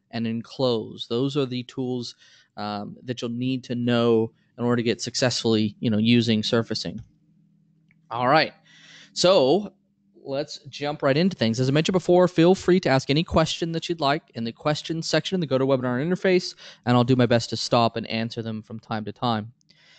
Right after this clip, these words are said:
As I mentioned before, I'd like to go through each one of these tools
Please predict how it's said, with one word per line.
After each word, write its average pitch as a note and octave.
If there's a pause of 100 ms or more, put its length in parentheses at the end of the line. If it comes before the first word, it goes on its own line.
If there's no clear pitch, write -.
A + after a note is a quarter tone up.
(600)
As C#3+
I C#3+
mentioned D3+
before, G3+
I'd C#3
like F3
to F#3
go D#3+
through D3+
each E3
one G3
of F#3+
these G#3
tools D#3